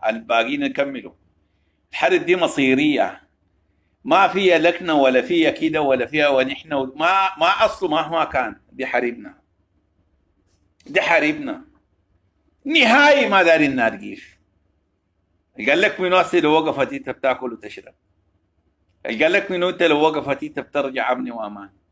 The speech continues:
قال لك منو لو وقفت خلاص بتعيش حياتك؟ قال لك منو انت؟ الناس اللي غدروك مره بيغدروك مليون مره.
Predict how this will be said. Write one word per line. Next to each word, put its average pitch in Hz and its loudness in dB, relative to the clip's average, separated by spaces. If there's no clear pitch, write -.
قال 233 4
لك 254 2
منو 233 2
لو 196 4
وقفت 180 0
خلاص 165 4
بتعيش 151 -4
حياتك؟ 123 -2
قال 156 0
لك 233 -2
منو 185 -8
انت؟ 160 -12
الناس 160 0
اللي 151 2
غدروك 139 0
مره 156 0
بيغدروك 127 -4
مليون 127 -4
مره. 107 -16